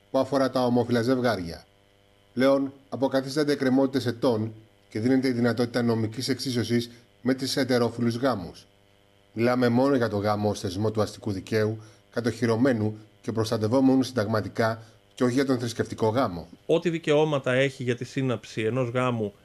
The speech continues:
Speaker 2: ένα ετερόφιλο ζευγάρι, να τα έχει και ένα ομόφυλο ζευγάρι. Δηλαδή, για να το κάνουμε πιο σαφές, μέχρι σήμερα, σχετικά με την σύναψη μιας, ε, συμβίωσης μεταξύ ομόφυλων,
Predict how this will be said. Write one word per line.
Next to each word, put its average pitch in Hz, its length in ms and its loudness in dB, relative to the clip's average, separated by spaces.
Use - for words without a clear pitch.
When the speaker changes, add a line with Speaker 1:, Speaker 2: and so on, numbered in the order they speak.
Speaker 2:
ένα 135 220 0
ετερόφιλο 120 540 0
ζευγάρι, 185 520 -4
να 160 140 -4
τα 151 140 -2
έχει 170 300 -4
και 147 160 -2
ένα 160 360 -4
ομόφυλο 131 440 2
ζευγάρι. 107 480 -6
Δηλαδή, 135 460 2
για 127 180 0
να 120 60 -2
το 123 80 -8
κάνουμε 147 280 0
πιο - 140 -6
σαφές, 139 560 -2
μέχρι 160 340 -2
σήμερα, 147 580 2
σχετικά 147 720 -4
με 143 160 -2
την 120 220 -4
σύναψη 139 640 -2
μιας, 127 560 -6
ε, 117 220 -4
συμβίωσης 131 600 0
μεταξύ 120 360 -4
ομόφυλων, 117 760 -2